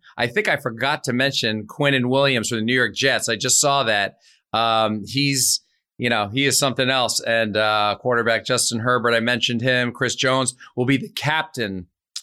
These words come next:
of the two teams of the Gridiron Pros.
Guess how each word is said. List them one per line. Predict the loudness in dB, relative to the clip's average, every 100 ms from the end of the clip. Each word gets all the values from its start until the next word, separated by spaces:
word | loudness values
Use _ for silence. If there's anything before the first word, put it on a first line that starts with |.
| 0
of | 0
the | 0
two | -2 0 0
teams | 0 0 0 0
of | 0 -2
the |
Gridiron | -4 -2 0 2 2 2 0 -2 -2
Pros. | 0 4 6 4 2 0 -4 -4